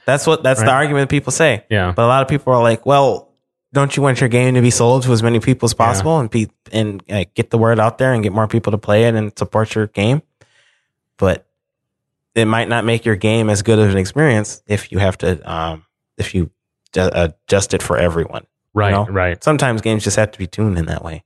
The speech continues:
Speaker 1: I
Speaker 2: Mm-hmm.
Speaker 1: think.
Speaker 2: Yeah. You know, one example where you can kinda have your cake and eat it too that I really like, and, and this is another Nintendo example 'cause they always do good with this sort of thing, is, um, Kirby's Epic Yarn
Speaker 1: Yeah.
Speaker 2: and Yoshi's Woolly World.
Speaker 1: Uh-huh.
Speaker 2: Uh, the, the same developer and, uh, very cute, adorable games,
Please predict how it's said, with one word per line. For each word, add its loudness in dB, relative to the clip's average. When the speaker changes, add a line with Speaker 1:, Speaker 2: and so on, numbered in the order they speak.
Speaker 1:
I 0
Speaker 2:
Mm-hmm. 4
Speaker 1:
think. -10
Speaker 2:
Yeah. 0
You 0
know, 4
one 4
example 2
where 4
you 2
can -20
kinda 0
have 0
your -2
cake -2
and 0
eat 2
it -14
too 2
that -2
I 2
really 2
like, 0
and, 0
and 0
this 0
is 2
another 0
Nintendo 2
example 0
'cause -2
they 2
always 4
do -4
good 0
with 0
this -8
sort -6
of -4
thing, -8
is, 0
um, 0
Kirby's 4
Epic 0
Yarn 0
Speaker 1:
Yeah. 0
Speaker 2:
and 0
Yoshi's 2
Woolly 4
World. 2
Speaker 1:
Uh-huh. 0
Speaker 2:
Uh, 0
the, 2
the 0
same 2
developer 2
and, 0
uh, 0
very 0
cute, 2
adorable 4
games, 0